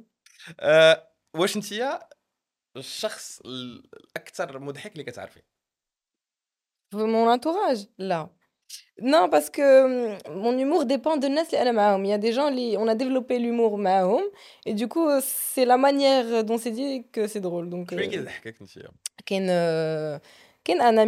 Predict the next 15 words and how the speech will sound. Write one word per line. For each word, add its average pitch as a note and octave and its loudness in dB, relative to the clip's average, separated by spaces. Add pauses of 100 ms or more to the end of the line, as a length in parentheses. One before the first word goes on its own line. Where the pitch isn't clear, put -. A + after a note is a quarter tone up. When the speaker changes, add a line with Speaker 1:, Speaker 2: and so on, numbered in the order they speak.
Speaker 2:
ami C#4+ 0
تا C4+ 6
هو C#4+ 6
acteur, A#3+ 2 (160)
Saad, F#3 4 (220)
à F3 -6
qui F3+ -10
je F3 -14
fais, F3+ -2
euh, D#3+ -4
un E3 -8
grand F3+ -6
salut, F3 -6
Saad D3+ -4
El B2 -8